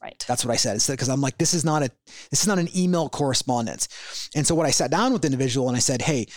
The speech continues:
Speaker 2: um, and this, by the way, came, I didn't, like, think this up. I didn't read it in Inc magazine. Like, literally that Monday when I was driving in, I was like, "Oh, I know, I know how I'm gonna do it."
Speaker 1: Mm-hmm.
Speaker 2: And it wasn't like a, my mind didn't create a story around how I was gonna do it. It just came.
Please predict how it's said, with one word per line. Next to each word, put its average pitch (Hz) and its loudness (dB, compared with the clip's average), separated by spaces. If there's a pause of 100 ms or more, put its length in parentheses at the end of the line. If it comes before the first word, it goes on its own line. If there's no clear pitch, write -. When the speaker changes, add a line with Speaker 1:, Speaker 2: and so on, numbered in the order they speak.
(200)
Speaker 2:
um, 131 -2
and 160 2
this, 226 2
by 190 2
the 170 2
way, 143 2
came, 151 0
I 151 2
didn't, 214 2
like, 139 -2
think - -2
this 156 2
up. 156 0
I 156 2
didn't 160 -2
read 151 2
it 156 0
in 135 -4
Inc 147 -4
magazine. 135 0 (300)
Like, 139 -4
literally 170 2
that 147 0
Monday 147 2
when 127 -2
I - -2
was 120 -2
driving 151 2
in, 135 0
I 131 -2
was 131 0
like, 131 -4
"Oh, 147 -2
I 160 2
know, 185 0 (220)
I 160 -4
know 185 0
how 139 0
I'm 123 -2
gonna 131 -2
do 185 -2
it." - -6 (220)
Speaker 1:
Mm-hmm. 175 -8
Speaker 2:
And 160 0
it 170 0
wasn't 208 0
like 165 0
a, 143 0
my 139 -2
mind 156 0
didn't 147 -2
create 160 0
a 135 2
story 190 2
around 139 2
how 127 2
I - 2
was 120 0
gonna 120 -4
do 113 -2
it. 127 -2
It 123 -6
just - 0
came. - -2